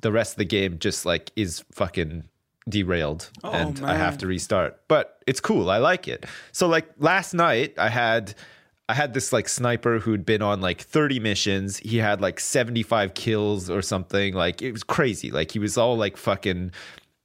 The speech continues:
Speaker 1: um, maxed out, like, in terms of his abilities and stuff. And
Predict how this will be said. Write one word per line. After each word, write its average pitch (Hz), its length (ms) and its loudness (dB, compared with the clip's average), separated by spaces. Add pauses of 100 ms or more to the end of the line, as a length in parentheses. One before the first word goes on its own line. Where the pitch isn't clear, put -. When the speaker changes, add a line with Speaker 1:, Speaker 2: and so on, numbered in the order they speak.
(120)
Speaker 1:
um, 95 560 -2
maxed 110 440 0
out, 101 300 2
like, 92 240 0
in 92 80 -2
terms 98 280 -2
of 87 80 -6
his 87 120 -4
abilities 107 560 0
and 107 120 -6
stuff. 107 340 2 (480)
And 107 500 2